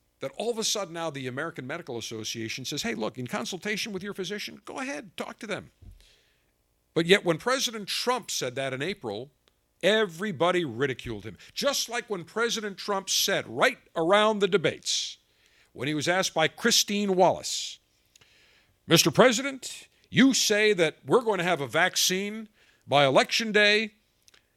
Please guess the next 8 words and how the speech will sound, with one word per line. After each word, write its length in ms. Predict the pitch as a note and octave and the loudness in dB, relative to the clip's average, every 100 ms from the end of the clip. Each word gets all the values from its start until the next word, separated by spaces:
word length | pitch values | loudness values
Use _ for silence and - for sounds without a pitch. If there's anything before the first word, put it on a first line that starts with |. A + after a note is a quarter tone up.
| _ _ _ | _ _ _
maybe 280 | D3+ A3+ G#3+ | 4 4 4
the 180 | F#3+ G3 | 2 2
end 120 | G3 | 4
of 60 | F#3+ | 2
the 80 | |
year, 480 | E3+ F3 F3+ G3 G#3+ - _ _ - | 4 6 6 4 0 -10 _ _ 2
but 120 | G3 | 4
yet 220 | A3+ A#3 | 6 4